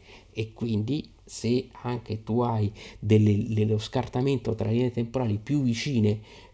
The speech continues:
che magari hanno un esito finale globale assolutamente identico, ma poi tante altre micro conseguenze successive, vedete che se tu hai una variabilità maggiore,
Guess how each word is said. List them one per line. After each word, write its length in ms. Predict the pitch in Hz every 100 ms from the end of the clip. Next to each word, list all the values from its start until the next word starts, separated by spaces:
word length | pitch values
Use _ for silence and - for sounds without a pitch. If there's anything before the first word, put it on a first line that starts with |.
| -
che 100 | 123
magari 320 | 110 131 131
hanno 140 | 113
un 100 | 113 131
esito 300 | 139 - 113
finale 640 | 117 117 135 131 117 110
globale 680 | 135 120 123 120 131 127 117
assolutamente 720 | - - 113 110 117 127 127 120
identico, 520 | 135 131 113 107 104
ma 160 | 110
poi 280 | 113 139 113
tante 360 | 120 127 120 120
altre 360 | 120 - 113 -
micro 400 | 143 143 135 113
conseguenze 640 | 120 110 127 147 127 117 110
successive, 720 | 151 - 226 233 - - - - -
vedete 260 | - 131 107
che 100 | 107
se 280 | 104 131 -
tu 180 | 165 123
hai 160 | 117
una 140 | 113 113
variabilità 640 | 117 127 135 139 127 104 - - -
maggiore, 680 | 117 123 135 113 107 110